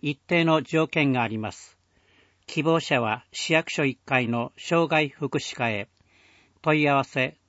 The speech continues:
電話七四零の一一七八。ボランティア活動センター、電話七五九の五二零零。ところ、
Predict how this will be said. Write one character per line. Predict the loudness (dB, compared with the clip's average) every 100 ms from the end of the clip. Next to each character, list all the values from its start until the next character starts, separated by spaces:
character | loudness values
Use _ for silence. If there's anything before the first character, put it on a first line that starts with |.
| 0
電 | 2 2
話 | 2 -2 -4
七 | 0 2 2
四 | 0 0 0
零 | 0 0
の | -2 -4 -8
一 | -10 -2 -2
一 | -2 -4 -6 -4
七 | -2 0 0
八。 | -2 -4 -10 -10 _ _ _ _ _ _ _ _ _ _ _ _ _ _ _ -20 -20 _
ボ | 2 4
ラ | 4
ン |
テ | 2 0
ィ | 0
ア | 0
活 | 0 -2 0
動 | -2 0
セ | 0 -2
ン | -2
タ | -4 -4 -6 _ _ _ _ -6
ー、 |
電 | 0 2
話 | 2 0 -2 -4
七 | -2 0 0
五 | 0 -2
九 | -2 -2 0
の | -4 -4 _ -2
五 | 0 2
二 | 2 0 -2 -4
零 | -2 -2
零。 | -2 -4 -6 _ _ _ _ _ _ _ _ _
と | -4 -2
こ | 0
ろ、 | 0 -2